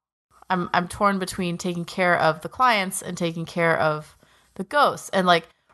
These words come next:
Ray sort of realizes that for Mob, like, the undead and the human worlds are equal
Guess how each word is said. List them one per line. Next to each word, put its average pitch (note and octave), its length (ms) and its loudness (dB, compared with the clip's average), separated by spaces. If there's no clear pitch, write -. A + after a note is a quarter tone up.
Ray A3+ 400 0
sort A3+ 180 -4
of F#3+ 140 -2
realizes F#3+ 560 2
that E3 180 4
for F3 340 0
Mob, B3 440 4
like, F#3 160 -6
the - 80 -6
undead A3 480 2
and F3 100 -6
the E3 40 -2
human F3+ 720 2
worlds A#3+ 360 6
are F#3+ 180 -2
equal D#3 560 0